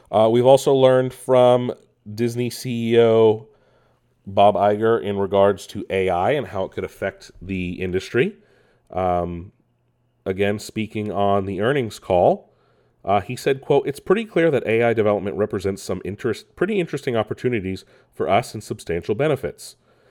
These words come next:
In fact, we're already starting to use A I to create some efficiencies and ultimately to better serve the consumers. Getting closer to the customer is something that is real good of our goal of ours,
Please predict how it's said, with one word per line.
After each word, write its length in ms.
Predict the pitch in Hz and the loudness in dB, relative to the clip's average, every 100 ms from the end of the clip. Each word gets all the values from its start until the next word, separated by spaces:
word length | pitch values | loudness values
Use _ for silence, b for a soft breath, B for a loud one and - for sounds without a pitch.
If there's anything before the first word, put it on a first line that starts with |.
| b - | b -12
In 120 | 98 | -4
fact, 320 | 110 113 - | 0 0 2
we're 120 | 123 | 2
already 200 | 117 131 | 2 0
starting 320 | 135 123 127 | -2 -4 -2
to 40 | 120 | -4
use 240 | 110 110 - | -4 -6 -2
A 180 | 101 | 2
I 120 | 107 110 | 2 0
to 80 | |
create 360 | 101 - 101 101 | -2 -4 -6 -6
some 160 | - 101 | -6 -8
efficiencies 720 | - 147 - 156 - 143 151 | -4 -8 -6 -10 -8 -8 -6
and 120 | 104 | -6
ultimately 420 | - 123 131 117 123 | -2 -2 -4 -8 -6
to 80 | |
better 240 | 98 92 113 | -2 0 0
serve 280 | - 107 104 | 0 -2 0
the 80 | |
consumers. 640 | - 87 - 175 110 82 - b b b b | -6 -8 -2 -2 0 -4 -8 b b b b
Getting 220 | - 101 104 | -4 -4 -2
closer 280 | - 139 | 0 -2
to 80 | - | -2
the 80 | - | -14
customer 460 | - 151 - 104 98 | -4 -4 -4 -2 -2
is 100 | - | -2
something 340 | 110 104 104 | -6 -4 -4
that 100 | 98 | -4
is 140 | 85 | -4
real 180 | 85 107 | -2 0
good 220 | 123 120 | 0 0
of 100 | 117 | 0
our 280 | 95 85 82 - | 0 -2 -2 -4
goal 260 | 95 113 98 | 2 2 4
of 60 | |
ours, 320 | 85 78 87 | 0 -2 -6